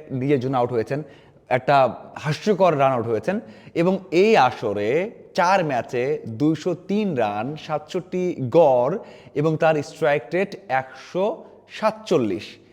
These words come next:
সাতষট্টি গড়, একশো সাতচল্লিশ তার স্ট্রাইক রেট। যদি বলা হয় যে এখানে কাদের এগেনস্টে খেলছেন,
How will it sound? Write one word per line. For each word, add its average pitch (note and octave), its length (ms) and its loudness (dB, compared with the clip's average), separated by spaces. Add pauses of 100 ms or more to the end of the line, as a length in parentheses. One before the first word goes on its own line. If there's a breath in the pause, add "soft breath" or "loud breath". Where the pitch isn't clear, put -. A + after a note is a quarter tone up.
(220 soft breath)
সাতষট্টি F#3 680 -2
গড়, G#3 160 2 (100)
একশো - 200 -10
সাতচল্লিশ E3 440 -4
তার D#3+ 100 -2 (120)
স্ট্রাইক G2 380 -4
রেট। - 140 -12 (680 soft breath)
যদি E3+ 140 6 (100)
বলা A#3 220 8
হয় C#3 200 4 (120)
যে D#3+ 100 0 (440)
এখানে F3 340 -4 (260)
কাদের C#3+ 260 -2 (100)
এগেনস্টে C3 340 -2
খেলছেন, G2+ 240 -4